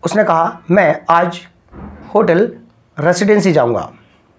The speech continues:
मैंने कहा, "क्यों? रेसिडेंसी में कोई प्रोग्राम है क्या?" मैंने कहा, "क्यों? रेसिडेंसी में कोई प्रोग्राम है क्या?"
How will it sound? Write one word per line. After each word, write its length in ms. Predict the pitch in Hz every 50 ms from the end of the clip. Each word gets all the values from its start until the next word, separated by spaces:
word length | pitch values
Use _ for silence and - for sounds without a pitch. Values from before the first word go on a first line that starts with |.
| _ _ _ _ _ _ _ _ _ _ _ _ _ _ _ _ _ _ _ _ _ _ _ _ _ _ _ _ _ -
मैंने 160 | 170 202 220
कहा, 160 | 208 202 220
"क्यों? 300 | 220 220 254 285 403 392
रेसिडेंसी 460 | 247 190 180 - 214 208 220 214 196 220
में 100 | 220 214
कोई 120 | 220 214 196
प्रोग्राम 600 | - 170 170 151 165 175 185 208 233 285 302 254
है 160 | 175 151 127
क्या?" 280 | 127 - - 135 127 127 131 131 135 156 - - - - _ _ _ _ _ _ _ _ _ _ _ _ _ _ _ _ _ _ _ _ _ _ _ _ _ _ _ _ _ _ _ _ _ _ _ _ _ _ _ _ _ _ _ _ _ _ _ _ _ _ _ _ _ _ _ _ _ _ _ _ _ _ _
मैंने 140 | 170 190 208
कहा, 180 | 202 208 208 220
"क्यों? 240 | 214 - 302 320
रेसिडेंसी 400 | 262 208 185 220 220 226 202 233
में 100 | 226 226
कोई 140 | 220 226 226
प्रोग्राम 400 | 226 - 208 208 240 262 311 277
है 100 | 165 135
क्या?" 200 | 113 - 139 139